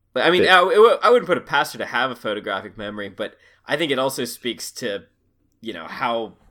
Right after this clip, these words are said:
Speaker 1: often she's actually doing this.
Speaker 2: Yeah. I, I like this scene, however, because, you know, first off, I think it shows a little insight into Eleven as a character. And like you said, we're starting to see a broadening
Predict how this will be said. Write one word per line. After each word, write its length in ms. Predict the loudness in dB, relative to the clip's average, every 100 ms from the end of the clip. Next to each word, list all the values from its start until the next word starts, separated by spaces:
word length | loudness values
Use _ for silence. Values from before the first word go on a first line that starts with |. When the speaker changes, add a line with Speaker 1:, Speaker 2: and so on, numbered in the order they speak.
| _
Speaker 1:
often 380 | -12 -12 -14 -16
she's 260 | -16 -14
actually 340 | -12 -12 -14 -12
doing 380 | -8 -6 -8 -12
this. 380 | -16 -16 -20 -20 _ _ _ _ _ _ _ _ _ _ _ -4
Speaker 2:
Yeah. 280 | -2 -2 -4 _ _ -6 0
I, 220 | 0 -2 _ 0
I 100 | 2
like 260 | 4 4
this 260 | 4 4 4
scene, 260 | 2 -2 -2
however, 460 | 0 2 2 0
because, 680 | -4 -6 -2 0 2 0 -4 -8 -20 -20 -20 -20 -20 _ _ _ -20 -20 _ _ _ _
you 80 | -2
know, 120 | 0
first 320 | 2 2 4
off, 540 | 6 6 4 -2 -14 -18 _ _ _ _ _ _ _ _ _ _ _ _
I 60 | -12
think 320 | -4 -4 -2
it 160 | -4 -2
shows 380 | 6 6 6
a 40 | 4
little 220 | 2 2
insight 540 | 0 0 4 4 2 -2
into 680 | -8 -6 -6 -2 0 0 0
Eleven 520 | 0 0 2 0 0
as 140 | 0 -2
a 60 |
character. 580 | -4 -2 0 0 -2 -2
And 80 | 0
like 160 | -2 0
you 60 |
said, 280 | 2 4 2
we're 220 | -4 -2
starting 360 | 2 4 4 2
to 60 |
see 460 | 2 2 4 2 2
a 60 | 0
broadening 880 | 2 4 6 6 2 -2 -2 -4